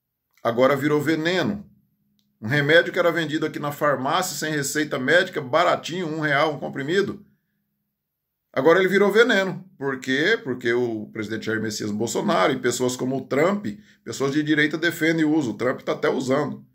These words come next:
Agora vocês vão querer me convencer que o Trump,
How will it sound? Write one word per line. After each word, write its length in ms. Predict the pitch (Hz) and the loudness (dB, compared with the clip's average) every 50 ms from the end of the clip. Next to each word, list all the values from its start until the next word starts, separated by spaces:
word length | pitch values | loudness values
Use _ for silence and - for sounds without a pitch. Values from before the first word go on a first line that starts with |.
| _ _ _ _ _ _ _ _ _ _ _ _ _ _ _ _ _ _ _ _ | _ _ _ _ _ _ _ _ _ _ _ _ _ _ _ _ _ _ _ _
Agora 300 | - 104 104 120 127 151 | -12 0 2 4 4 4
vocês 280 | 147 151 147 147 - 147 | 4 2 -2 -2 -2 -2
vão 220 | 143 143 143 131 | -2 -2 -2 -2
querer 180 | 127 135 123 127 | 0 0 0 2
me 120 | 127 131 | 0 -2
convencer 640 | 127 127 127 127 131 143 135 131 127 - 151 175 196 202 | -2 -2 -2 0 2 2 0 0 0 2 2 2 2 2
que 80 | 190 | 0
o 100 | 175 - | -2 0
Trump, 400 | - - 143 156 156 151 - - | 2 2 4 4 4 2 0 -4